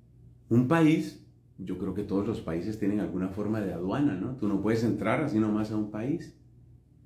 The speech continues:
Por lo menos te hacen llenar unos formularios, unas declaraciones. Bueno, usted trae más de tanto dinero, usted trae sustancias prohibidas, usted trae explosivos.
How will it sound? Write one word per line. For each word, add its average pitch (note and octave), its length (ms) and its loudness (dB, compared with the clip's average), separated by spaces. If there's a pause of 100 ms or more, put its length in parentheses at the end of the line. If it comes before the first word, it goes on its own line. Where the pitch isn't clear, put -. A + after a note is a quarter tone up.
(680)
Por G#2+ 160 0
lo F#2+ 60 2
menos G#2 300 4
te A#2 60 2
hacen A#2+ 220 4
llenar F#2+ 300 4
unos A2 220 2
formularios, G2 640 0
unas G#2 220 0
declaraciones. G#2 960 2 (460)
Bueno, G2 200 4
usted A#2+ 640 2 (300)
trae A2+ 320 4
más B2+ 260 4
de C#3 80 2
tanto B2 400 0
dinero, C3+ 680 2 (260)
usted A#2 320 2
trae B2+ 260 4
sustancias A2+ 640 0
prohibidas, A2+ 680 2
usted G#2 300 -2
trae A2+ 240 0
explosivos. A2 840 0